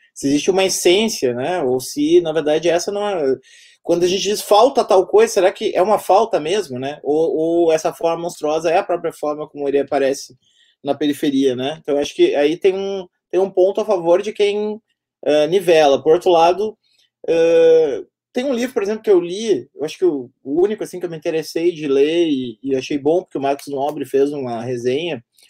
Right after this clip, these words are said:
do Marcos Mendes, que ele, Por que o Brasil Cresce Pouco. Eu acho um bom, um bom livro, assim, né, do ponto de vista mais liberal.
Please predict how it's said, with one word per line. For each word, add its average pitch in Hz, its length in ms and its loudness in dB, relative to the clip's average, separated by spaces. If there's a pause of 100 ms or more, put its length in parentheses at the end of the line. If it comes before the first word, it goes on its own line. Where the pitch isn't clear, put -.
do 131 80 -4
Marcos 139 280 0
Mendes, 139 760 -4
que 135 80 2
ele, 139 100 0
Por 131 160 -10
que 151 80 -4
o - 40 0
Brasil 147 300 4
Cresce 143 300 -2
Pouco. 156 420 0 (600)
Eu 143 80 4
acho 180 160 0
um 190 60 -2
bom, 220 200 8
um 247 220 -2
bom 254 180 4
livro, 247 380 -2
assim, 156 400 -8
né, 123 240 -2
do 120 140 -10
ponto 147 160 -4
de - 60 -20
vista 147 260 -4
mais 143 240 -4
liberal. 139 600 2